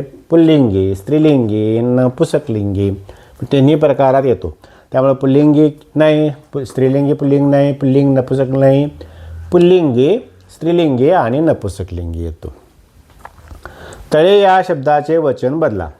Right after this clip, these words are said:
एक तळे, तळ होतं का? नाही. दोन तळ्या? नाही. दोन तळ?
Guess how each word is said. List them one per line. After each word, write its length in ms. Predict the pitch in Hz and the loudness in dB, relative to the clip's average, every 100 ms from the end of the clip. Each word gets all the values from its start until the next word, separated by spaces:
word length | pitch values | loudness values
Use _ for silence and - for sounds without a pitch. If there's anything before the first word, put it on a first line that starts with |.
| - | -6
एक 300 | 139 143 - | -2 -2 0
तळे, 280 | 147 151 196 196 - _ _ _ _ _ _ | 2 4 2 -2 -18 _ _ _ _ _ _
तळ 120 | 139 143 | 0 2
होतं 300 | 147 135 139 | 2 2 0
का? 340 | 143 139 135 | 2 2 0
नाही. 280 | 139 120 90 82 _ _ _ - | -4 -4 -4 -8 _ _ _ -12
दोन 340 | 113 139 147 143 | -2 0 2 2
तळ्या? 340 | 147 151 165 156 - | 2 4 2 -4 -8
नाही. 380 | 110 92 82 80 _ _ _ _ 110 | -6 -6 -8 -12 _ _ _ _ -2
दोन 320 | 135 156 151 151 | 2 2 2 2
तळ? 240 | 151 165 | 2 2